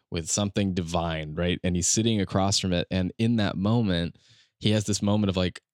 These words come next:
awakening, this moment of clarity. Where, and he says to Jesus, he says, "You know what I'm gonna do? After this dinner, I'm gonna go out and I'm gonna go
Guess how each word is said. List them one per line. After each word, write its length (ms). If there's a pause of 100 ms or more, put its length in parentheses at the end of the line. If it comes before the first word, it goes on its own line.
(100)
awakening, 500
this 160
moment 240
of 60
clarity. 420
Where, 160
and 120
he 60
says 340
to 80
Jesus, 320
he 60
says, 280
"You 160
know 100
what 100
I'm 60
gonna 140
do? 380 (500)
After 340
this 180
dinner, 360
I'm 120
gonna 120
go 280
out 320
and 140
I'm 60
gonna 160
go 480